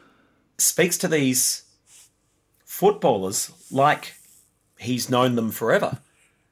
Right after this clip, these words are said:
and manages to just draw these sorts of stories out of them. So he's interviewing these guys, but the premise of the show is he's interviewing them, um,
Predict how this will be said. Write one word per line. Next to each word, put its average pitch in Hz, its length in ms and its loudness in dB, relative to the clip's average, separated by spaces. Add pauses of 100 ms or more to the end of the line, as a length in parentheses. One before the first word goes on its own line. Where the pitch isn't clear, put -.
(220)
and 131 140 -2
manages 160 440 2
to 151 420 0 (600)
just - 300 -6
draw 147 320 4
these 131 260 2
sorts - 240 0
of - 60 0
stories 202 380 4
out 107 120 2
of 98 40 -6
them. 92 120 -8
So 175 300 6
he's 151 220 0
interviewing 175 500 0
these 92 240 -4
guys, 90 340 -4
but - 160 -12
the - 80 -8
premise 180 380 2
of 92 100 -4
the - 80 -6
show 160 300 4
is 101 120 0
he's 113 320 -6
interviewing 113 520 0
them, 107 280 -6 (320)
um, 110 360 2